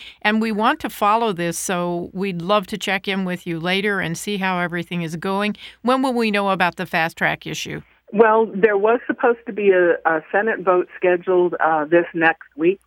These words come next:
Speaker 2: They canceled it, which means that they don't have enough votes to pass the fast track proposal.
Speaker 1: Great.
Speaker 2: So we are going to be sending out nurse alerts to ask nurses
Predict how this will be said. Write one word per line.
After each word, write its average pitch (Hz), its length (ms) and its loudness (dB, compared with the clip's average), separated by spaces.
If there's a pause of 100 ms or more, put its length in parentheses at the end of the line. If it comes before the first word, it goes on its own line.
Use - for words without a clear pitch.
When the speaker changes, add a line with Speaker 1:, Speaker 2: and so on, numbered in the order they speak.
Speaker 2:
They 165 100 4
canceled 156 560 0
it, 196 160 2
which 156 220 0
means 160 320 2
that 139 140 4
they 151 120 4
don't 160 260 0
have 165 220 2
enough 151 280 2 (120)
votes 160 280 2 (120)
to - 80 -2
pass 156 380 2
the 160 60 -12
fast 165 340 0 (120)
track 156 300 -4
proposal. 160 680 0 (160)
Speaker 1:
Great. 185 300 -4 (240)
Speaker 2:
So 180 360 4
we 202 640 0
are 165 180 4
going 180 300 -2
to 185 60 2
be 160 220 0
sending 170 360 2
out 147 200 2
nurse 160 300 0
alerts 143 300 0 (140)
to - 140 -2
ask 147 240 2
nurses 143 460 0